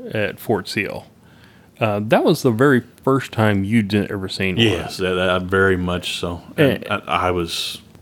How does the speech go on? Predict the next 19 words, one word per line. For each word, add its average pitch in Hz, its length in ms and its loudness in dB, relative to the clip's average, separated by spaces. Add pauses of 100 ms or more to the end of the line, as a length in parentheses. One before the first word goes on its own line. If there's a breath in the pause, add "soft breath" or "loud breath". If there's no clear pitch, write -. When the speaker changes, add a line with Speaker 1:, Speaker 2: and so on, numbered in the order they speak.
(140)
Speaker 2:
I 131 80 -2
was 233 140 -2
really 262 200 -4
impressed, - 520 -4
Speaker 1:
and 123 100 -2
Speaker 2:
to 120 60 0
Speaker 1:
I'm, 120 60 2
Speaker 2:
be 104 80 2
honest 120 260 -2
Speaker 1:
I'm 120 120 4
Speaker 2:
with 117 140 0
you. - 60 -6
Speaker 1:
positive 127 840 2 (380)
that 110 260 -2
the 110 80 2
one 143 220 4
at 131 160 -2
Fort 151 320 -4
Sill 127 640 0